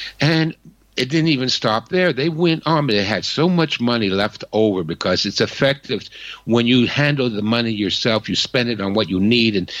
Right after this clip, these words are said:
you don't spend it on corruption, that they had excess of money so that they could s-, now create their own scholarships for s-,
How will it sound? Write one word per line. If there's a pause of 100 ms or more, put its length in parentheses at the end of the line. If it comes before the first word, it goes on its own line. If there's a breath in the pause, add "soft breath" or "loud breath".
(140 loud breath)
you
don't
spend
it
on
corruption, (400 loud breath)
that
they
had
excess
of
money
so
that
they
could
s-,
now (1080 loud breath)
create
their
own
scholarships
for
s-,